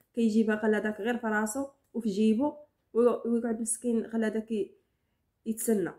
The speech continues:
خاصنا حنا نكونوا مساعدين مع بعضياتنا، وخاصنا حنا نكونوا فاهمين باش ربي يكبر لنا ديك الخبيزه ويرزقنا من حيث لا يحتسب. ونتمنى هاد الرساله ديالي تكون واضحه،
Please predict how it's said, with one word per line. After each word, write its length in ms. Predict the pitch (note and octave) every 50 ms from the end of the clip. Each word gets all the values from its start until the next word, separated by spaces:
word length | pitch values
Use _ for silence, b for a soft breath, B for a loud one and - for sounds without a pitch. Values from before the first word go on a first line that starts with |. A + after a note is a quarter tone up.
| _ _ _ _ _ _ _ _ _
خاصنا 460 | _ - A3 G#3+ - G#3+ G#3+ G#3+ G#3+
حنا 360 | A3 - A3+ A#3 B3 B3 A#3+ -
نكونوا 380 | G#3+ G#3+ - - G#3+ G#3+ G#3+ G#3
مساعدين 520 | G3+ - - A3+ A3 G3 F#3+ G3+ G3+ G3+
مع 100 | F#3+ F#3+
بعضياتنا، 800 | F#3 F3 F3 F3+ G3 F#3+ F#3+ F#3+ F#3 F#3+ - G#3 A3+ C4 C4+ C4+ - - _ _ _ _
وخاصنا 420 | - - - G#3 G#3 G#3 G#3+ G3+ G3
حنا 420 | - - G3 A3+ C4 C4+ C4 - - _
نكونوا 420 | G#3 G3+ - - A3 G#3 G3+ G#3+ G3+
فاهمين 880 | G3+ - - - B3 C4 B3 A3+ G3+ G#3 A3 A#3 B3 B3 B3 - - - _ _
باش 220 | C4+ C4 C#4 - B3
ربي 460 | A#3 G#3+ - - C4+ C4+ B3 - - -
يكبر 440 | A3+ - - C4 A#3 G3 A3 A3+ A3
لنا 220 | G#3+ G#3+ G#3+ G#3+
ديك 140 | G3 G#3+ G3+
الخبيزه 500 | G3+ - G3 F#3 G3+ G#3 G3 G#3 A3+ A3+
ويرزقنا 640 | A3 G3+ G3 G3 G#3 G3 G3+ G#3 G#3+ A3 G#3+ - - -
من 140 | G#3 G3+
حيث 300 | G3 - A3 G#3 G#3 G3+
لا 200 | A3+ A3 G3+ G3+
يحتسب. 600 | G3+ G3 G3 G3 - - G3 F#3+ G3 - B3+ B3+ A#3+ b b b b b b b b b b _ _
ونتمنى 920 | G#3+ A3 A3 A3+ A3+ A3+ A3 A3 A3 A3 A3 - A#3 A3+ A3+ A3+ A3 G#3+
هاد 280 | G#3+ G#3+ A3 G#3 G3+ G#3+
الرساله 400 | G#3+ G#3+ G3+ - - G#3 G3+ G3
ديالي 260 | F#3+ G#3 G3 G3 G3+
تكون 260 | G3 - - G#3 G3+
واضحه، 680 | G3 G3 G#3+ A3+ A#3 G#3+ F#3+ - - A3 A#3 - B